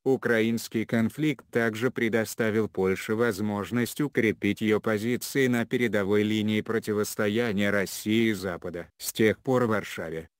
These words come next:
а также Латвии, Литве и Эстонии,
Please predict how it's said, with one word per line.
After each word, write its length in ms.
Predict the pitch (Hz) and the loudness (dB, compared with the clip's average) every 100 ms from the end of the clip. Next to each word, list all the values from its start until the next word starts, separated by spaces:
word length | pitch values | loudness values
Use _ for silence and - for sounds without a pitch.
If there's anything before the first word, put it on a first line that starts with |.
| - | -2
а 120 | 120 | 0
также 300 | 127 110 101 | 0 -2 -2
Латвии, 600 | 107 98 95 107 110 131 _ - | -2 -2 -2 -2 -2 -4 _ -4
Литве 720 | 113 120 95 95 101 107 113 | 0 0 0 -2 0 2 0
и 80 | 117 | 0
Эстонии, 760 | 123 110 - - 147 92 73 | 0 -2 -2 -2 -2 -4 -10